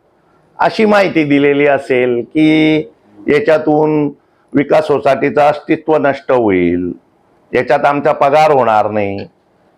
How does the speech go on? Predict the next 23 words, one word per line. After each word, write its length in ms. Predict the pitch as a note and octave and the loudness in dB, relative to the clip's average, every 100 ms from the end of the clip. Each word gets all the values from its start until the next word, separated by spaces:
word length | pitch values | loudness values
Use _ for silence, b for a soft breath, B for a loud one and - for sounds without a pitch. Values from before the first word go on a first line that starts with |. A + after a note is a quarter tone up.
| _ | _
ठीक 200 | F3+ E3 | -4 0
आहे, 140 | G3+ D3+ | 2 4
या 220 | D3 F#3+ | 4 4
अडचणी 440 | F3+ E3+ E3+ E3 | 2 0 -2 0
आहेत, 220 | C#3+ G#2+ - - | 0 -2 -4 -4
काही 220 | C#3+ C#3 | -2 2
अडचणी 420 | F3+ E3 E3 E3+ F#3+ | 2 0 0 -2 0
गट 200 | G#3+ F#3 | 0 0
सचिवांच्या 680 | F3+ D3+ D3 C#3+ D3 E3+ | 0 -2 0 -2 0 0
आहेत, 260 | E3 F#3 D3 - _ _ _ _ _ | 2 2 0 -6 _ _ _ _ _
त्या 180 | B2+ D3+ | 0 2
बाबतीत 440 | D#3 D3+ - E3 | 2 0 -2 -2
आम्ही 480 | D#3+ D3 D#3 D#3 D3+ - _ _ - | 0 0 0 0 -2 -8 _ _ -2
लोकसभेच्या 640 | B2+ D3+ D3+ B2 B2+ D3 | 0 0 0 -2 0 0
निवडणुका 540 | C#3+ C#3 C#3 C#3 - C#3+ | 0 0 0 -2 0 0
असल्या 300 | C#3 - B2+ | 0 0 -2
कारणाने 460 | B2+ A#2+ B2 C3 | 0 0 2 0
त्याच्यावर 360 | C3+ C3+ C#3 C3+ | 0 -2 0 0
आम्हाला 300 | C#3 C3 C3 | 0 2 2
भाष्य 360 | B2 G2+ - A2+ | 0 -2 -2 -2
करता 340 | A2+ A#2 B2 | -2 0 0
येणार 300 | A#2 A#2+ D3+ | 0 0 0
नाही. 320 | D#3 B2+ B2+ | 0 -4 -4